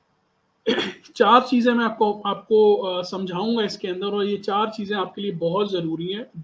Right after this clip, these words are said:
Believing in yourself, आपके पास अपने ऊपर खुद एतमादी होनी चाहिए कि मैंने इस achievement को हासिल करना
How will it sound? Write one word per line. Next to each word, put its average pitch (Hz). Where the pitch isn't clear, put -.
Believing 220
in 202
yourself, 170
आपके -
पास 214
अपने 247
ऊपर 226
खुद 254
एतमादी 196
होनी 190
चाहिए 190
कि 208
मैंने 196
इस -
achievement 185
को 180
हासिल 156
करना 117